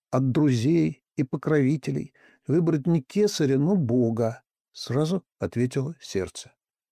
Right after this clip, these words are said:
Жить, предавши Христа и все священные истины, коими от роду существовал, невозможно. Лучше бедность, лучше прощи и стрелы яростной судьбы, которые обрушатся на изменника Отечества.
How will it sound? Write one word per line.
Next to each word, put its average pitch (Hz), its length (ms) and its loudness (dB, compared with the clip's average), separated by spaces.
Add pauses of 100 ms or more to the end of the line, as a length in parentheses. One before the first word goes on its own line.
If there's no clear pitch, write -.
(1400)
Жить, 131 460 0
предавши 127 580 0
Христа 139 640 0
и 113 60 2
все - 280 -2
священные 135 720 0
истины, 131 640 0 (300)
коими 143 500 2 (140)
от - 200 -4
роду 131 360 2
существовал, 135 880 0
невозможно. 120 840 0 (420)
Лучше 175 320 0
бедность, 131 640 0
лучше 139 340 0
прощи 151 640 -2
и 180 40 2
стрелы 156 480 2
яростной 147 460 0
судьбы, 165 560 0
которые 147 480 0
обрушатся 143 760 0
на 147 100 4
изменника 151 580 2
Отечества. 147 580 -2